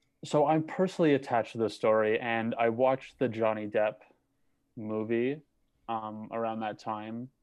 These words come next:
and, uh, my sister was a fan of it when I was growing up too. Um, and, uh, so it's not really a remake.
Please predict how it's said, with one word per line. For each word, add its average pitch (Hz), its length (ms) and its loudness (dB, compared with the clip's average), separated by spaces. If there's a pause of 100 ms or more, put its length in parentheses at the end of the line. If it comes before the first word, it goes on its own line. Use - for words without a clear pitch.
and, 113 200 -4
uh, 110 180 2
my 110 160 -4
sister 123 340 -2
was 107 140 -2
a 107 60 -4
fan 104 220 -4
of 104 80 -8
it 104 80 -6
when 107 120 -10
I 104 60 -8
was 117 120 -12
growing 107 240 -4
up 101 160 -14
too. 104 400 -6
Um, 107 480 -8
and, 113 280 -4
uh, 113 300 0 (500)
so 139 460 2 (1000)
it's 156 180 -6
not 175 180 0
really 139 260 4
a 127 80 4
remake. 135 460 -2